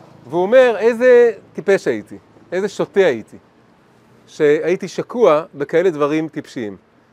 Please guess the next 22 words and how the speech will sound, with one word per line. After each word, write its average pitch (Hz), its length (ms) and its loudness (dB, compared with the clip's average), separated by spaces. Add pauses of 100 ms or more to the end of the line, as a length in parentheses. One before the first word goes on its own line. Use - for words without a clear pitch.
(420)
ואז 214 180 2
ברור 196 300 0
כאן 226 120 2
שהיראה 165 680 -2
כאן, 143 280 -4
זה 131 100 -6
לא 175 140 0 (120)
רק - 180 -4
יראה 170 300 -4
מהקדוש 139 420 -4
ברוך 139 240 -6
הוא 143 120 -14
שהוא 135 300 -8 (460)
ירא 143 380 4
ממנו, 151 400 0
"אוי, 165 300 2
אוי, 156 160 -2
אוי", 156 240 2 (240)
כשאני 143 180 -6
מסתכל 147 380 -6
מהזווית 151 460 -2
שלו, 160 380 2